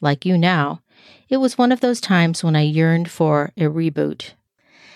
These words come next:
The quotes and notes from coaches imparting real change for their clients are here today for you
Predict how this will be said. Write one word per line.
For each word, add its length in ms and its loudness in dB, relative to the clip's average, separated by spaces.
The 100 -4
quotes 400 0
and 100 4
notes 380 0
from 160 0
coaches 500 -4
imparting 540 -2
real 240 0
change 460 -2
for 100 -4
their 140 -2
clients 480 -4
are 100 -4
here 240 0
today 280 -2
for 160 -6
you 420 0